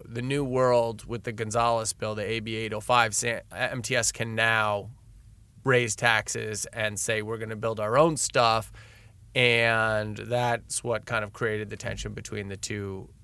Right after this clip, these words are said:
agencies, although they seem to have at least come to an understanding when it comes to the Purple Line. The top brass at M T S is now saying,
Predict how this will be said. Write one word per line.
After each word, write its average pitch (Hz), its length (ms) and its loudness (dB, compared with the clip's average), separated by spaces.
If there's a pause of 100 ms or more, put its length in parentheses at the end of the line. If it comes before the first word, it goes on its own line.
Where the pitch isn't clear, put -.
(100)
agencies, 127 880 2 (400)
although 131 380 8
they 123 140 0
seem 240 460 2
to 160 320 -2
have 117 240 -2
at 131 140 -2
least 160 260 0
come 135 200 0
to 127 160 0
an 127 100 0
understanding 117 960 2
when 120 200 -4
it 110 60 -10
comes 113 180 -4
to 117 100 -2
the 110 100 -2
Purple 180 520 0
Line. 104 520 0 (840)
The 110 120 0
top 151 380 2
brass 135 480 4
at 117 80 -2
M 117 160 0
T 127 180 0
S 123 180 4
is 107 140 -6
now 117 300 2
saying, 104 640 -2